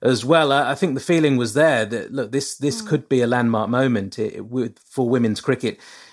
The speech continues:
Speaker 1: In India, you're right, the B C C I have, have got this sort of attitude that nobody watches women's cricket, Indian women's cricket in particular, and, you know, there's, there's just not as much interest there, which is why they've pushed back the I P L for years and years, and finally,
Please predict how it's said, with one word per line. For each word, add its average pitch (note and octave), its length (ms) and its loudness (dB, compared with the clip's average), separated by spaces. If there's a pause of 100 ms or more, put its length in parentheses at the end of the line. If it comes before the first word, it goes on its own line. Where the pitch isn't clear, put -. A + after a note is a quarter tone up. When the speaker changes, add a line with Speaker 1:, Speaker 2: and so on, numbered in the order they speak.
(140)
Speaker 1:
In C#3 140 4
India, F#3 320 4
you're B2+ 160 2
right, D#3 260 2
the B2 60 -6
B D3 160 0
C D3+ 160 -2
C C#3 180 -2
I C#3 260 2
have, A#2+ 180 -4
have A#2 200 -12
got D3 220 -2
this B2+ 180 -4
sort - 300 -4
of G#2+ 380 -4 (720)
attitude C#3 800 0
that B2 120 0
nobody A#2 300 -2
watches C3+ 420 -2
women's C3+ 360 2
cricket, C3+ 580 0
Indian B2+ 320 0
women's A#2+ 300 0
cricket B2 320 -2
in G#2+ 100 -6
particular, B2+ 760 0
and, G#2+ 160 -4 (580)
you - 80 -2
know, A#2+ 140 4
there's, A#2+ 220 0
there's C3 200 -2
just C#3 160 -4
not C#3 220 2
as B2+ 200 0
much B2 220 -2
interest D3+ 480 0
there, C3+ 240 2
which C3 160 -2
is G#2 100 -6
why G2+ 220 -4
they've G2 320 -8
pushed - 260 -8
back A#2+ 180 -4
the B2 140 -6
I G#2+ 120 -4
P B2+ 180 -4
L D#3 300 4
for C3+ 180 -4
years C#3 400 2
and B2+ 140 0
years, C#3+ 400 4
and G#2+ 160 -6
finally, C3+ 640 0